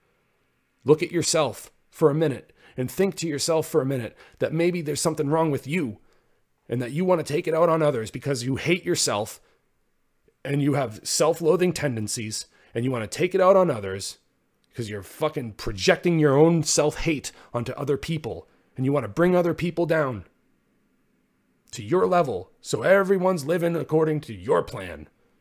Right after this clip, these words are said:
you solipsist. It's not right. And frankly, it does upset me. I tried to power through it. I tried to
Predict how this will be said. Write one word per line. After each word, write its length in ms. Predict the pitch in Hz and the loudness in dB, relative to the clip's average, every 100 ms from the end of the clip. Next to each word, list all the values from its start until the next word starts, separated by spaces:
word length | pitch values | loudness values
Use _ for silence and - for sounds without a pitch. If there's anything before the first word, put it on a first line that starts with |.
| _ | _
you 100 | 98 | -12
solipsist. 840 | 92 - 92 78 73 - 85 - - _ _ _ _ _ _ _ _ _ _ _ _ _ _ _ _ _ _ _ _ _ _ _ _ _ _ _ _ _ | -6 -6 -4 -6 -6 -8 -8 -10 -14 _ _ _ _ _ _ _ _ _ _ _ _ _ _ _ _ _ _ _ _ _ _ _ _ _ _ _ _ _
It's 180 | - - | -10 0
not 180 | 160 139 | 0 2
right. 360 | 147 131 87 - _ _ _ _ _ - | -2 -2 -6 -18 _ _ _ _ _ -12
And 120 | 113 | -2
frankly, 360 | 147 165 147 | 0 0 -2
it 80 | 123 | -2
does 200 | 151 156 | 0 0
upset 340 | 113 - 98 87 | -2 -8 -8 -10
me. 220 | 87 98 _ - - - | -16 -20 _ -20 -20 -20
I 40 | - | -14
tried 340 | - 123 131 | -4 -4 -4
to 60 | 127 | -6
power 300 | 127 135 127 | -6 -4 -6
through 260 | 135 143 | -2 0
it. 100 | 135 | 0
I 40 | 104 | -4
tried 300 | - 117 107 | -4 -4 -4
to 160 | 107 | -6